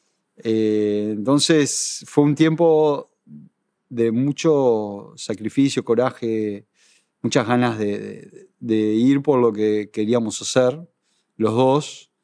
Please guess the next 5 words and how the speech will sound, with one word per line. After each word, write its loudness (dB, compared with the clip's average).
nos -2
apoyamos -2
y -4
salimos 0
adelante. -2